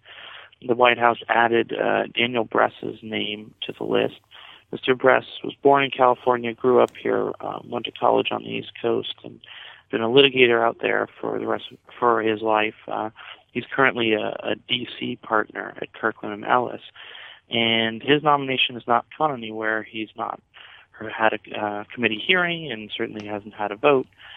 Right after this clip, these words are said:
And today, um, Senator Lindsey Graham of South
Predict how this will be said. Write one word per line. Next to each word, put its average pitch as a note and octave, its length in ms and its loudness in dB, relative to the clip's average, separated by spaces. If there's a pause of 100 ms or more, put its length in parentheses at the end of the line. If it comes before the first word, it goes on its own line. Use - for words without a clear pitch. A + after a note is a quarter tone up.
(260)
And A#2 140 -12
today, C3 560 2
um, A2 480 -6 (100)
Senator A2+ 560 -2 (400)
Lindsey A#2+ 300 -6
Graham C3+ 300 2
of A2+ 120 -10
South G#2+ 180 -6